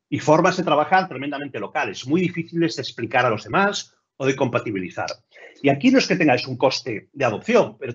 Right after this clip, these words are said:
sí que tenéis un coste de oportunidad, ¿de acuerdo? Os estáis perdiendo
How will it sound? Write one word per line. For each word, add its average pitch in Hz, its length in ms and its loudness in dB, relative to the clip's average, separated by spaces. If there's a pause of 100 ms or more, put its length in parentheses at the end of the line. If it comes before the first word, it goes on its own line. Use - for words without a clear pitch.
(100)
sí - 160 -2
que 170 80 -2
tenéis 170 260 0
un 175 100 2
coste 151 240 -2
de 202 60 2
oportunidad, 139 640 -2 (180)
¿de 117 120 -6
acuerdo? 113 460 -2
Os - 140 -6
estáis 175 340 4
perdiendo 151 800 0